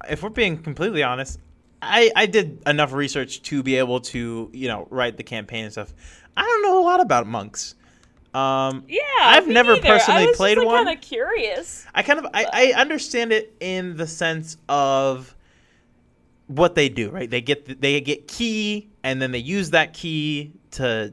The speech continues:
Speaker 1: do stuff, right? So it's not necessarily
Speaker 2: Yeah.
Speaker 1: magic because it's, like, the
Speaker 2: It's an
Speaker 1: spiritual
Speaker 2: energy.
Speaker 1: Yeah, it's this, it's this
Speaker 2: Yeah.
Speaker 1: alt, it's alt magic, right?
Speaker 2: Mm.
Speaker 1: Would this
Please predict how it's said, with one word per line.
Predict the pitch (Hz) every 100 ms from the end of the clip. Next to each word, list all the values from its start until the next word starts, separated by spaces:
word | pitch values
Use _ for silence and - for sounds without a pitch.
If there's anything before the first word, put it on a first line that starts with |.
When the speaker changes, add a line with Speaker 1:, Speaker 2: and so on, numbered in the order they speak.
| -
Speaker 1:
do | 151 160
stuff, | 160 107 - 104
right? | 110 -
So | - 190
it's | 233
not | 226
necessarily | 208 202 185 202 190 170
Speaker 2:
Yeah. | 117
Speaker 1:
magic | 127 156 139 - -
because | 123 151
it's, | 143 -
like, | 143
the |
Speaker 2:
It's | - -
an |
Speaker 1:
spiritual | - 196 185 175
Speaker 2:
energy. | 320 285 240 202 139 151 190
Speaker 1:
Yeah, | 170
it's | 117
this, | 135 -
it's | 135 -
this | 139 214
Speaker 2:
Yeah. | 220 -
Speaker 1:
alt, | 170 160 151 - -
it's | 160 -
alt | 180 156
magic, | 135 117 107 - -
right? | 127 131 - _ _ _ _ _ _ _ _ _ -
Speaker 2:
Mm. | 190 185 _ _ _ _ _
Speaker 1:
Would | 127 156 220 214
this | 185 196 190 - -